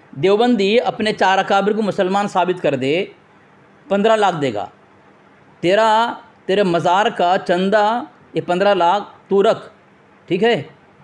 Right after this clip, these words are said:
और ताज़िया परस्ती, कब्र परस्ती में मस्जिद, मस्जिद तो उसको लगा, खर्चा कर।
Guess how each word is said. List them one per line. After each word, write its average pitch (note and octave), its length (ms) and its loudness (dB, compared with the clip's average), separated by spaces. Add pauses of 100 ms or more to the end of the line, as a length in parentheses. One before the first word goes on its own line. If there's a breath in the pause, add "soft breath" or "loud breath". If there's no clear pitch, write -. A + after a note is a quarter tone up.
(480)
और D#3+ 60 -2
ताज़िया F#3 400 0
परस्ती, G#3+ 340 0
कब्र G#3 260 0
परस्ती G#3+ 340 -2
में G#3+ 100 0
मस्जिद, G3+ 240 0
मस्जिद F#3 300 -2
तो A#3 60 -2
उसको G#3 220 0 (320)
लगा, F#3+ 260 0
खर्चा F#3+ 280 -4
कर। E3+ 220 0